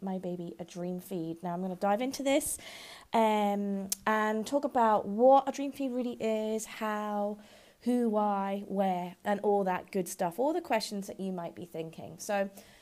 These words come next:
firstly, you might be wondering, "Rachel, what is a dream feed?" Well, let me tell you. A dream feed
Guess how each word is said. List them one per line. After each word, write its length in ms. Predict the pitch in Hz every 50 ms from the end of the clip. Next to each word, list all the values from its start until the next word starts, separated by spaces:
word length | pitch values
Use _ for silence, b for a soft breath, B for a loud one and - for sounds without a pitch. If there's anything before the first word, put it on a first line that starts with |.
| B B B B -
firstly, 340 | - 311 320 311 - - 302
you 120 | 269 277
might 220 | 269 277 269 294 -
be 80 | 285
wondering, 680 | 269 247 233 220 214 214 214 202 202 196 196 202 196 - - - -
"Rachel, 360 | 196 214 208 214 214 - - - -
what 440 | - - - - 165 185 220 - -
is 220 | 226 226 220 226
a 60 | 220
dream 340 | 190 196 196 214 233 269 294
feed?" 460 | 285 - - 107 80 - - - - - -
Well, 200 | - 202 196 196
let 120 | 196 -
me 60 | - 180
tell 200 | - 175 147 127
you. 120 | 107 101 - - -
A 80 | -
dream 300 | 214 - 262 302 330 381
feed 460 | 359 - - 202 170 131 113 - -